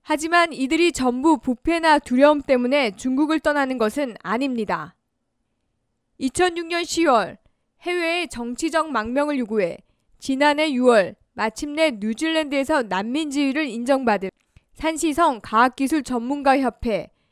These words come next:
전 고위 간부 자자가 바로 그중 한 사람입니다.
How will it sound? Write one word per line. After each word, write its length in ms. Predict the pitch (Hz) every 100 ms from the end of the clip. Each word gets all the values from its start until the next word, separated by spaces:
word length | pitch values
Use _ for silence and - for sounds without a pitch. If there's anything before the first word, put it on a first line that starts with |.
| _ _ -
전 320 | 254 277 277
고위 420 | - 247 262 294
간부 440 | 285 247 240 302 233
자자가 720 | - 214 220 240 233 262 175 - _ _ _
바로 340 | - 226 285
그중 460 | 285 - 233 269 247
한 300 | 202 - 277
사람입니다. 840 | 277 302 254 208 190 170 175 170